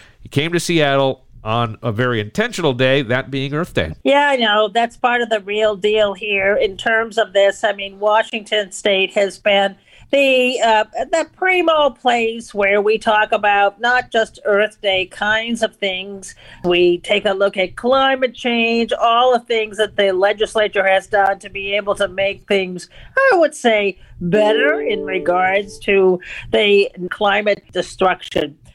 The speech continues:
Speaker 2: All of that notwithstanding, he's here to play politics. He's here to say, "Oh, here's the Pacific Northwest. Here's the place to be when it comes to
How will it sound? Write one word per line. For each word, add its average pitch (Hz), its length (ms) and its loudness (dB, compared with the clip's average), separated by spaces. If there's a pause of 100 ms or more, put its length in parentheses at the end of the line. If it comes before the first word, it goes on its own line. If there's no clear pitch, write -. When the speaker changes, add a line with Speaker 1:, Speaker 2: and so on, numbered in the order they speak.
(180)
Speaker 2:
All 277 240 2
of 311 80 -6
that 277 180 0
notwithstanding, 226 720 -2
he's 539 340 2
here 277 460 2
to 302 160 -8
play 254 240 0
politics. 240 800 -4
He's 233 260 -2
here 226 280 2
to 220 100 0
say, 214 380 -2
"Oh, 302 320 2
here's 277 360 -2
the 254 100 -2
Pacific 233 420 -6
Northwest. 226 760 -2 (140)
Here's 247 460 0
the 247 100 -4
place 240 380 0
to 220 100 -6
be 208 400 2
when 220 260 0
it 202 100 0
comes 214 420 -2
to 208 280 0